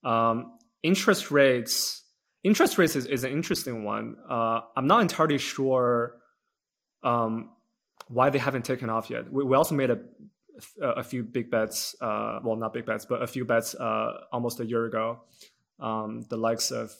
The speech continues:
Pendle, uh, you know, Notional went through our accelerator program as well, and there's a couple others.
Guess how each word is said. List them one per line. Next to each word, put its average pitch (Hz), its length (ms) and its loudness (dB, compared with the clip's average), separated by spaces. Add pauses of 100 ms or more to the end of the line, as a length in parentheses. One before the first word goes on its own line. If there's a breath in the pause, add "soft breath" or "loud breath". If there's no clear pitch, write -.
(140)
Pendle, 117 680 -4 (680)
uh, 110 300 -4
you 120 80 -4
know, 113 80 0
Notional 123 480 -2
went 117 160 -4
through 117 140 -2
our 107 140 2
accelerator 120 420 -2
program 113 320 -8
as 104 160 -8
well, 123 340 4
and 117 320 -10
there's 117 200 -10
a - 20 -14
couple 117 220 -8
others. 113 520 -4